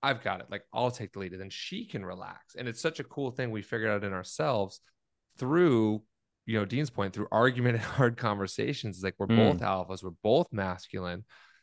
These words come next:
Speaker 1: but we need to learn as a couple how for one of us to take the more feminine role and be receiving and supportive, and while the other one is more in the,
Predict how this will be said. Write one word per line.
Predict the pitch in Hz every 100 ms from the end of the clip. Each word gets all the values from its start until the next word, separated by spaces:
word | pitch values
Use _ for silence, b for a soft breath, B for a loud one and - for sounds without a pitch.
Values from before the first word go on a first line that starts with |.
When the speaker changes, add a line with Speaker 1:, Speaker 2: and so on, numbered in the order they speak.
| b _ -
Speaker 1:
but | 110 - -
we | 120
need | 131 131
to | 110
learn | 104 120 113
as | 95
a |
couple | 95 - 143 110 95 95 - _ _ -
how | 104
for | 101 98
one | 95 113
of | 117
us | 104 95
to | -
take | - - 98 95 -
the |
more | 98 98
feminine | - 101 104 101
role | 95 92 92
and | 90
be | 87
receiving | 85 - - 101 95
and | 87
supportive, | 82 - - 147 110 95 _
and | 92 95
while | 92
the | 92
other | 104 104
one | 98
is | 95 87 98
more | 92 92
in | 90 87
the, | 87 87 87